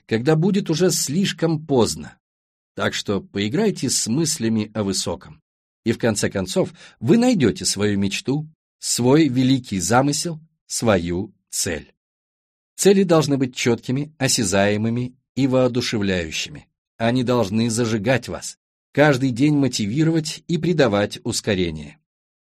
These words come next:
Вы заслуживаете восхитительной жизни. Долгосрочные цели способны сделать адскую неделю более содержательной, поэтому часть задач, которые вы себе поставите на это время,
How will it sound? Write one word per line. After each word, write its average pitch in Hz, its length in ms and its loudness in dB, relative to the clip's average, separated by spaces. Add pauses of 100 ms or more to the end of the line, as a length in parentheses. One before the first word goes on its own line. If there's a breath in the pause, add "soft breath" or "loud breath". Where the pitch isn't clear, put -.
(180)
Вы 147 180 4
заслуживаете 127 960 0
восхитительной 113 800 -2
жизни. 80 440 -10 (440)
Долгосрочные 147 760 0
цели 131 320 0
способны 160 520 -2
сделать 151 420 2
адскую 147 400 -2
неделю 127 540 0 (300 loud breath)
более 165 480 4
содержательной, 104 960 -2
поэтому 110 600 -2 (320)
часть 87 440 2
задач, 98 500 -2 (100)
которые 143 420 2
вы 143 120 2
себе 131 240 -2
поставите 120 640 -2
на 101 160 -2
это 110 180 -4
время, 107 380 -2